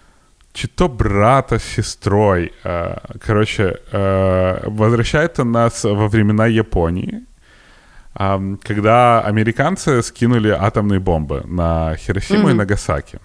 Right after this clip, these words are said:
Speaker 1: И он рассказывает вот про этих двух, мальчика и девочку, мальчик постарше, девочка помладше, которых по какой, ну, как бы им повезло, и их атомная бомба не убила. То есть они
Speaker 2: Мгм.
Speaker 1: находились в этих городах.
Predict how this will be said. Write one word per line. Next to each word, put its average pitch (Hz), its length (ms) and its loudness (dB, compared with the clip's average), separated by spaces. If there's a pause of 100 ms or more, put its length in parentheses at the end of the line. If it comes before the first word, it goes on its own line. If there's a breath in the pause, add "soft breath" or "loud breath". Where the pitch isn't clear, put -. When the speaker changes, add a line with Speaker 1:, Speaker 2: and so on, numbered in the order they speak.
Speaker 1:
И - 120 -8
он 143 140 0
рассказывает 117 560 -2
вот 107 260 -2
про 92 160 -2
этих 90 300 -4
двух, 101 400 0 (500 loud breath)
мальчика 95 440 0
и 85 40 2
девочку, 135 840 -2
мальчик 98 340 -2
постарше, - 500 -4
девочка 85 360 -4
помладше, 151 560 -2 (720 loud breath)
которых 165 480 2
по 135 120 0
какой, 120 360 -2
ну, 143 220 0
как 95 180 -8
бы 92 160 2
им 95 120 0
повезло, 113 640 2
и 120 160 0
их 123 140 -6
атомная 104 380 -2
бомба 104 360 0
не 92 220 0
убила. 90 520 0
То - 200 -8
есть - 260 -12
они 87 220 -2
Speaker 2:
Мгм. 90 60 -2
Speaker 1:
находились 90 540 0
в 90 40 -2
этих 87 260 -2
городах. 104 580 0